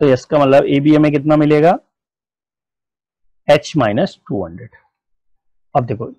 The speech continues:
ये जो distance है पूरा बीडी, ये कितना हो जाएगा, H plus two hundred, यानी कि इस triangle के हिसाब से जो height होगी वो होगी H minus two hundred,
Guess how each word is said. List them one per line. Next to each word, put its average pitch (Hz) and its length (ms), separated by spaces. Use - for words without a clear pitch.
ये 147 200
जो 175 120
distance 160 540
है 165 60
पूरा 165 260
बीडी, 156 300
ये 135 60
कितना 143 280
हो 160 60
जाएगा, 156 400
H 143 220
plus 175 380
two 117 140
hundred, 90 280
यानी 143 140
कि 160 120
इस - 140
triangle 151 300
के 143 80
हिसाब 127 260
से - 140
जो 131 120
height 139 280
होगी 127 220
वो 123 160
होगी 123 240
H 123 220
minus 117 420
two 131 180
hundred, 131 340